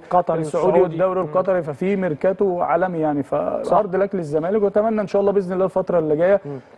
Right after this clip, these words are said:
Speaker 2: تبقى
Speaker 1: شايف
Speaker 2: مرحلة،
Speaker 1: السبب إيه؟
Speaker 2: آه،
Speaker 1: خروج الزمالك من البطولة؟
Speaker 2: لا، أخطاء ال-،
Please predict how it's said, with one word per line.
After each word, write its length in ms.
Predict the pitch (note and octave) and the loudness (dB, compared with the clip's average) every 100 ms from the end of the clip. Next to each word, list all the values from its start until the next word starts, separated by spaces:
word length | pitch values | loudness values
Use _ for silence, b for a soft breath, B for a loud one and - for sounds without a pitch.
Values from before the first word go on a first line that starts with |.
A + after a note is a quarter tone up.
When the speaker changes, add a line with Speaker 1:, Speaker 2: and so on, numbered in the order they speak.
| - | -4
Speaker 2:
تبقى 220 | D#3+ D#3 | -2 2
Speaker 1:
شايف 200 | A3 G#3 | 0 2
Speaker 2:
مرحلة، 100 | F3+ A3+ A3+ | 0 2 2
Speaker 1:
السبب 60 | G3 | 2
إيه؟ 200 | F#3+ D3+ | 0 -2
Speaker 2:
آه، 300 | D3 C#3+ D#3+ - A#3+ C#4 | -6 -10 -14 -14 -14 -6
Speaker 1:
خروج 220 | - F3+ F#3+ | 0 2 0
الزمالك 400 | D3 D#3+ E3+ D3+ | 0 -4 -4 -8
من 60 | |
البطولة؟ 280 | C#3 D#3 D3 - | -8 -6 -8 -4
Speaker 2:
لا، 320 | D#3 C#3+ F3+ | -2 0 0
أخطاء 260 | D#3 - A#3+ | -2 -2 0
ال-، 240 | A3+ G3+ | 0 0